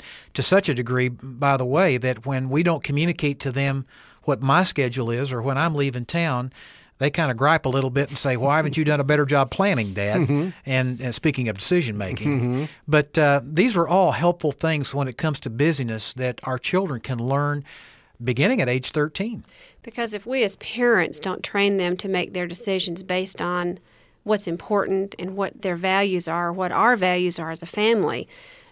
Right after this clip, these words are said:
Speaker 3: then all their decision making is gonna be made based on what their friends are doing, because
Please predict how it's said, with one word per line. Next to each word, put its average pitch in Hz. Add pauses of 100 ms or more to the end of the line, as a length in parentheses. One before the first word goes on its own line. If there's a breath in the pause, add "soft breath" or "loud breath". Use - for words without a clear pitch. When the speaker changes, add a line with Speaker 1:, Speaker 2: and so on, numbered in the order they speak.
Speaker 3:
then 208
all 247
their 233
decision 202
making 180
is 180
gonna 185
be 185
made 180
based 190
on 180
what 185
their 185
friends 262
are 170
doing, 113
because 180